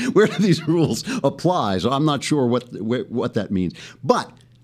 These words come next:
one of the many, many things that really, really delayed my conversion, and this is serious, I really did it, when I realized that in all truth that I had come to Christ and that I thought I should be baptized, and I was feeling very powerfully this call to be baptized,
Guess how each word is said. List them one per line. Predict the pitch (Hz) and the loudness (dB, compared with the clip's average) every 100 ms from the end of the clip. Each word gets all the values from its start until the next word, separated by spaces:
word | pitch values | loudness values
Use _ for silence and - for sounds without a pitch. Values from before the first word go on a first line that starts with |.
| - | -14
one | - 180 240 | -2 0 2
of | 160 | 2
the | |
many, | 170 175 202 180 | 4 4 4 4
many | 160 147 120 | 4 4 2
things | - 123 92 82 71 | 2 2 2 0 -2
that | 90 107 | -6 -6
really, | 90 120 170 143 107 90 - | -4 0 2 4 2 -2 -6
really | 95 131 120 101 | 0 2 2 0
delayed | 92 90 98 113 95 82 80 | 0 0 2 4 2 0 -2
my | 85 78 | -4 -4
conversion, | 82 76 82 78 67 69 | -6 -6 -6 -6 -8 -14
and | - - 120 107 | -12 -8 -4 0
this | 156 120 | 0 0
is | - | -2
serious, | 113 90 69 | -2 -2 -4
I | 85 85 | -8 -8
really | 90 131 143 92 | -2 0 0 0
did | 85 80 | -2 -4
it, | |
when | 85 | -4
I | 92 | -4
realized | 95 135 127 85 78 - | 0 0 0 -2 -4 -8
that | 82 - - _ - | -12 -14 -20 _ -4
in | 92 | -2
all | 95 98 | 0 -2
truth | - 107 85 73 | -4 -4 -4 -6
that | 78 | -12
I | 69 78 78 80 | -8 -8 -8 -10
had | 80 - | -12 -8
come | 110 104 | 0 0
to | 90 | 0
Christ | - 92 82 - - - - | -6 -6 -8 -8 -14 -20 -14
and | 85 | -10
that | 78 76 | -8 -8
I | |
thought | 73 104 87 | -6 -4 -4
I | |
should | 82 85 | -6 -8
be | 80 | -8
baptized, | - 110 - 95 92 80 | -2 -4 -2 -4 -4 -6
and | 82 | -10
I | |
was | 76 - | -10 -10
feeling | - 120 92 | -2 2 2
very | 80 110 95 | 2 0 0
powerfully | 101 95 80 82 | -4 -4 -4 -10
this | 78 | -10
call | - 131 120 | -6 -4 -2
to | 110 | -2
be | 95 87 | -6 -6
baptized, | 82 - 80 | -6 -8 -12